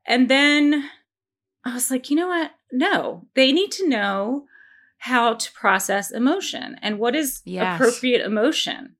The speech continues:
Speaker 1: right? And so if I got bad news, you know, I tended to not show them that I was upset.
Speaker 2: Yeah.
Speaker 1: Again, I learned, nope, you know,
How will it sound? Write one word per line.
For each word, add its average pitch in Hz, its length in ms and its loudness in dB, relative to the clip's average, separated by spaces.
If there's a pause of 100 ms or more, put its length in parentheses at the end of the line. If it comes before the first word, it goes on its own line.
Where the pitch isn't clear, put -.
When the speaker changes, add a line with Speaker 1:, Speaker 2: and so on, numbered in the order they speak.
Speaker 1:
right? 226 500 -2
And 226 200 -2
so 226 420 0 (1160)
if 247 200 0
I 220 60 2
got 214 280 0
bad 202 240 2
news, 285 760 -4 (420)
you 262 180 2
know, 302 200 6
I 226 160 0
tended 240 480 0
to 233 320 0
not 196 560 0 (400)
show 208 360 2
them 214 420 0
that 208 100 0
I 208 80 4
was 196 120 -6
upset. 208 540 -4 (540)
Speaker 2:
Yeah. 185 200 0
Speaker 1:
Again, 233 480 4
I 190 100 -2
learned, 208 540 0 (300)
nope, 240 300 -2 (420)
you 208 140 -2
know, 247 320 2